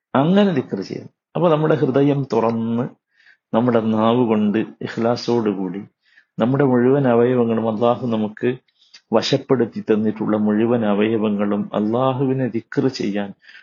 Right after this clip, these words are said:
ഉപയോഗിക്കുന്ന ഒരവസ്ഥയിലേക്ക്. അപ്പൊ അള്ളാഹു നമ്മളെ എന്ത് ചെയ്യും? ഇഷ്ടപ്പെടും. അള്ളാഹു നമ്മളെ ഇഷ്ടപ്പെടും. "ഖുൽ ഇൻ കുൻതും തുഹിബ്ബൂന അല്ലാഹ ഫത്തബിഊനി യുഹിബ്ബുക്കുമുല്ലാഹ്."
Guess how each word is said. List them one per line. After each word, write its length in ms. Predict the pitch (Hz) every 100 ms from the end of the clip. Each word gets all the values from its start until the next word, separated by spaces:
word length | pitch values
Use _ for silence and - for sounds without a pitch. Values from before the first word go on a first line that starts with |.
| _ -
ഉപയോഗിക്കുന്ന 960 | 113 135 156 165 160 - 139 135 127 -
ഒരവസ്ഥയിലേക്ക്. 1000 | 110 98 98 - - 92 85 90 - 185 - _ _ _ _ _ _ _ _ -
അപ്പൊ 160 | 165 165
അള്ളാഹു 420 | 139 120 113 117
നമ്മളെ 340 | 110 101 98 101
എന്ത് 180 | 95
ചെയ്യും? 380 | 98 92 87 95 - _ _ _ _ _ _ _ _
ഇഷ്ടപ്പെടും. 580 | - - 98 - - - _ _ _ _ _ _ _ _
അള്ളാഹു 480 | 101 101 104 110 120
നമ്മളെ 520 | - 98 95 104 120 - _ _ _
ഇഷ്ടപ്പെടും. 560 | - - - - - - _ _ 107
"ഖുൽ 160 | 101 -
ഇൻ 140 | 113
കുൻതും 440 | 107 113 110 107 101 -
തുഹിബ്ബൂന 640 | 107 104 95 92 110 104
അല്ലാഹ 480 | 95 95 107 107 107
ഫത്തബിഊനി 1160 | - - - 101 107 104 127 147 156 170 180 - _ _ _ -
യുഹിബ്ബുക്കുമുല്ലാഹ്." 920 | - - 160 175 - 175 135 175 -